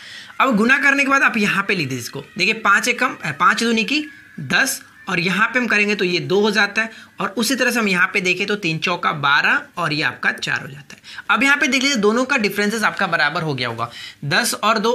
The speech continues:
आठ का डिफरेंसेस, बारह और चार आठ का डिफरेंसेस। जब बराबर हो जाए तो हमारा थोड़ा सा काम आसान हो जाता है। अब यहाँ पे हम क्या करते हैं,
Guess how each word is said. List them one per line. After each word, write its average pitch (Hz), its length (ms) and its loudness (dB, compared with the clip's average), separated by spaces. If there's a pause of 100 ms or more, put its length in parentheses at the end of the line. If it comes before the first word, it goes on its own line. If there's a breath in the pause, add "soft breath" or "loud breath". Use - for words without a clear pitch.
(140)
आठ 185 200 2
का 220 100 0
डिफरेंसेस, 208 480 -2
बारह 165 300 4
और 190 120 0
चार 190 300 -2
आठ 131 200 -2
का 117 80 -6
डिफरेंसेस। 127 540 -8
जब 147 200 -2
बराबर 175 380 4
हो 208 100 4
जाए 233 200 -6 (260 loud breath)
तो 170 60 -4
हमारा 165 300 2 (400 loud breath)
थोड़ा 233 200 4
सा 262 120 2
काम 247 260 2 (200)
आसान 170 260 2
हो 127 60 -2
जाता 117 260 -6
है। - 180 -14
अब 208 120 2
यहाँ 220 140 2
पे 226 60 0
हम 220 100 -2
क्या 175 120 2
करते 135 300 -6
हैं, 123 100 -16